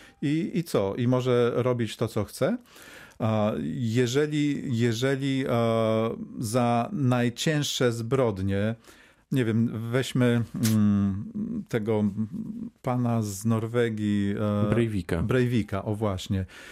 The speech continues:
Speaker 1: który po, po kilku latach, e, siedzenia w luksusowych, e,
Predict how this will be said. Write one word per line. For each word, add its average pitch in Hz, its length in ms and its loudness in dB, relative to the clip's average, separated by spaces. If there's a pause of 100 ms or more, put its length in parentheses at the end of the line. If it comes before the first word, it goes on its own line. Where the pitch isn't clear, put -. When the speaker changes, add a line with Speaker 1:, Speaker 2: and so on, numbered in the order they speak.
(100)
Speaker 1:
który 127 260 2
po, 127 400 2
po 120 120 0
kilku 139 360 0
latach, 104 640 0
e, 110 160 2
siedzenia 120 460 2
w 110 40 -4
luksusowych, 117 920 -2
e, 107 340 2